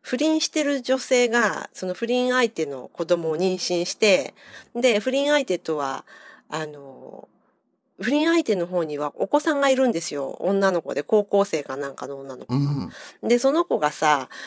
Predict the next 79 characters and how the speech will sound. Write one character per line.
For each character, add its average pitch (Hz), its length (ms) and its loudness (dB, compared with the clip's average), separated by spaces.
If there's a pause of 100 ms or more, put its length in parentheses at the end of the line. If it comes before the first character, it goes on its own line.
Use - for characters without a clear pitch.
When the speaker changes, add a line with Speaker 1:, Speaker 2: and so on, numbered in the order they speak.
(160)
Speaker 1:
や 175 100 -2
っ 190 40 -6
ぱ 214 140 2
り 180 80 2
ほ 160 160 -4
ら、 123 180 -10
「こ 208 120 -2
の 233 160 4
泥 226 240 2
棒 294 240 2
猫」 269 420 2
み 170 100 -2
た 160 140 -2
い 151 40 -2
な 165 100 -4
感 196 240 0
じ 196 100 -4
で、 226 420 2 (140)
Speaker 2:
う 131 60 2
ん。 127 200 0
Speaker 1:
そ 202 140 0
の、 180 540 0 (400)
彼 277 180 4
女 196 120 -2
が 160 100 -4
妊 196 180 0
娠 226 300 0
し 233 40 -12
て 233 120 0
し 233 160 -4
ま 226 80 2
っ 226 100 -4
た 233 100 0
こ 226 160 -2
と 196 160 -4
を 143 80 -6
知 - 200 0
っ 160 40 -12
て、 214 640 0
Speaker 2:
う - 40 -20
ん。 - 220 -20
Speaker 1:
そ - 160 -10
の - 140 -12
石 247 280 0
段、 254 440 0 (500)
階 240 300 0
段 254 220 2
の 247 100 2
上 254 160 2
か 220 100 -4
ら 156 120 -2
彼 226 220 0
女 160 120 -4
を - 20 -14
突 - 160 -8
き 247 120 -2
落 240 100 0
と 247 80 0
そ 254 160 -2
う 226 60 -4
と - 120 -6
し - 60 -8
た 190 140 -2
り 156 80 -4
と 139 120 -12
か 156 460 -4
Speaker 2:
う 123 40 -6 (220)
ん。 160 180 4
え、 196 40 6
Speaker 1:
す 240 100 4
る 240 180 4
わ 269 180 6
け。 170 420 2
Speaker 2:
怖 - 160 -8
い。 - 20 0
怖 233 300 4
い。 226 40 0
Speaker 1:
う 214 40 2
ん。 185 200 -2